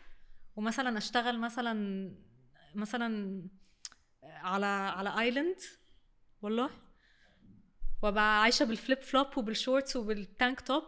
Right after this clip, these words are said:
ومفيش حاجة في دماغي، وشعري منكوش كده، و-، ولا محتاجة أحط ميك اب، ولا محتاجة أعمل شعري، ولا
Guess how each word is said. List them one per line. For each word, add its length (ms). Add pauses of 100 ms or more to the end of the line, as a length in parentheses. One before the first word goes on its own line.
ومفيش 680
حاجة 160
في 120
دماغي، 320
وشعري 320
منكوش 460
كده، 260
و-، 540
ولا 180
محتاجة 280
أحط 260
ميك 280
اب، 140
ولا 100
محتاجة 320
أعمل 240
شعري، 340
ولا 220